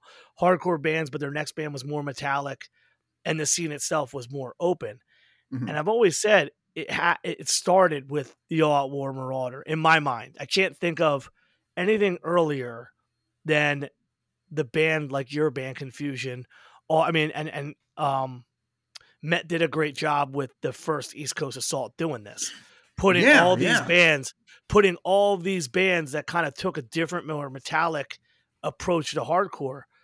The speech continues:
Speaker 1: But
Speaker 2: Mm-hmm.
Speaker 1: when you, when you were there and you're hearing All Out War, the, the All Out War that he was involved in, and you're a Marauder, did you, as a metalhead,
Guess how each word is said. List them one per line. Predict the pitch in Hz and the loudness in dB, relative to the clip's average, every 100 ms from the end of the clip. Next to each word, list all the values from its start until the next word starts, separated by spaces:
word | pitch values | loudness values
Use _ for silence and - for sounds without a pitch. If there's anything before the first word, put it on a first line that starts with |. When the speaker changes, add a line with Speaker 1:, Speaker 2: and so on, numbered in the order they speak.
| _ - | _ -12
Speaker 1:
But | 135 175 | -2 -2
Speaker 2:
Mm-hmm. | 127 - | -2 -8
Speaker 1:
when | 175 156 | -8 -6
you, | 151 196 240 233 - _ | -2 0 0 -2 -8 _
when | - 147 | -12 -6
you | 175 240 | -2 2
were | 214 | 2
there | 165 170 139 127 127 _ | 4 2 2 -6 -12 _
and | - 151 | -10 -4
you're | 160 | -2
hearing | 151 165 151 | -2 0 0
All | 143 143 143 | 0 -2 -2
Out | |
War, | 139 139 135 117 - | -4 -8 -10 -16 -6
the, | 143 | -6
the | 135 160 | -4 -4
All | 156 151 | 0 0
Out | 139 | 0
War | 143 151 | -2 -4
that | 135 | -4
he | 139 | -8
was | 135 127 | -8 -10
involved | 123 131 131 127 | -8 -6 -6 -8
in, | 123 _ - - | -12 _ -20 -14
and | 147 | -8
you're | 151 | -8
a | 147 | -8
Marauder, | 143 143 160 143 143 _ _ _ _ _ _ - | -6 -2 -2 -2 -6 _ _ _ _ _ _ -6
did | 170 202 165 | 2 2 2
you, | 180 185 180 | 2 2 2
as | 147 135 | 0 -4
a | |
metalhead, | 127 175 226 151 143 135 123 | -2 0 2 0 0 -2 -4